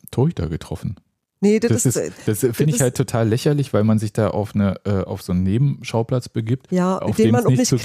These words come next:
Speaker 2: klären kann. Man kann
Speaker 1: den
Speaker 2: einfach
Speaker 1: kann man
Speaker 2: an
Speaker 1: nicht
Speaker 2: der Stelle
Speaker 1: klären und
Speaker 2: kann
Speaker 1: da
Speaker 2: man
Speaker 1: gibt's aber
Speaker 2: sagen,
Speaker 1: auch nichts zu
Speaker 2: kann man
Speaker 1: gewinnen.
Speaker 2: es, man kann es, man kann da nicht, niemand kann dazu was Sinnvolles sagen.
Speaker 1: Sondern
Speaker 2: Exakt eine Person, die die betrifft und die wird's nicht tun. Okay.
Speaker 1: Ja.
Speaker 2: Und deswegen kannst du einfach nur sagen, du musst einfach dafür sorgen,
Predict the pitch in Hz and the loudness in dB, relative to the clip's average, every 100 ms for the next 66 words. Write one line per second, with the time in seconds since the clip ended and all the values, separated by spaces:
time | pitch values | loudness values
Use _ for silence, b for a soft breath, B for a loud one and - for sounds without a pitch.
0 | 208 208 208 - 180 180 190 220 - 107 | 2 2 -2 -2 0 0 0 0 2 2
1 | 120 147 160 101 120 123 165 170 226 220 | 2 0 0 0 0 2 2 2 2 2
2 | 190 190 127 139 - 127 214 226 214 - | 2 2 2 0 -2 -2 0 2 0 0
3 | - 214 202 - 226 247 233 208 196 - | -2 0 -2 0 0 2 0 -2 -2 -2
4 | 208 208 202 - 208 214 247 - - 196 | 0 0 0 -2 -2 0 -2 -6 -4 2
5 | 233 262 196 175 233 B B B B - | 4 4 4 2 0 B B B B -2
6 | 202 240 233 - 190 175 165 202 208 190 | 2 2 2 -2 -2 0 2 0 0 -2
7 | 185 - 143 147 170 147 - - 185 202 | -4 -2 -2 0 0 -2 -6 -2 0 2
8 | 208 208 202 208 196 180 170 196 220 190 | 0 0 2 2 2 0 2 2 0 0
9 | 180 175 - 175 190 - 180 160 160 160 | -2 -2 -2 -4 -4 -2 -2 -2 -2 -2
10 | - 165 147 - - 160 B B B B | -2 -4 -4 -2 -2 -2 B B B B
11 | - 196 196 190 190 220 202 208 220 202 | -2 0 2 0 2 0 0 0 0 2
12 | 202 190 185 202 196 202 208 - 185 185 | 2 2 2 2 2 2 0 -2 -2 -2
13 | 202 190 - 170 151 147 214 | -2 -2 0 -2 0 0 0